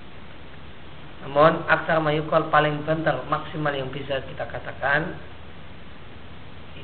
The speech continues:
idza sabata, jika memang benar, anna hadha hasanun, bahasanya bid'ah ini itu tertentu,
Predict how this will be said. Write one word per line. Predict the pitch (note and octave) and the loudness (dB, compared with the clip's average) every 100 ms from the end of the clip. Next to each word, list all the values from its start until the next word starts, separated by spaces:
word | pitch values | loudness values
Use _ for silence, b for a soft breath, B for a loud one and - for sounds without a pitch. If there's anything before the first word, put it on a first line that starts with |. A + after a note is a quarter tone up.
| - - | -12 -4
idza | C#3 C3 B2 E3 | 0 0 2 2
sabata, | D#3 D3 C#3+ C#3+ | 4 2 2 0
jika | - | -2
memang | C3 B2+ B2 | -2 -2 -4
benar, | - D3+ C#3+ A#2+ - - - - - - - - | -4 0 2 2 -2 -10 -10 -10 -10 -10 -12 -8
anna | C#3 C3 A#2+ | -6 -4 -2
hadha | C#3 C#3+ | -2 -2
hasanun, | A#2+ D3 - C3+ B2 G#2+ - - - - - - | -2 -4 -2 -4 -4 -6 -8 -12 -12 -12 -12 -6
bahasanya | A2 G#2+ B2 | -6 -6 -8
bid'ah | - D#3 D#3 C#3+ | -6 -6 -4 -6
ini | - F3 D#3+ - - - - A#2+ | -4 -2 -2 -4 -8 -12 -12 -10
itu | B2 | -6
tertentu, | C3 B2 C3 C3 | -6 -6 -6 -6